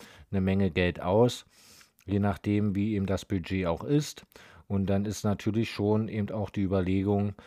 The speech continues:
ähm, zu stellen für sich selbst, okay, muss jetzt wirklich von Anfang an gleich eine C O zwei Anlage sein?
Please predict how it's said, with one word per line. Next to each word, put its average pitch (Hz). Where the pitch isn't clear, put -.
ähm, 95
zu 98
stellen 98
für -
sich 92
selbst, 98
okay, 104
muss 104
jetzt 101
wirklich 98
von 92
Anfang 98
an 98
gleich 92
eine 90
C -
O 87
zwei 123
Anlage 113
sein? 101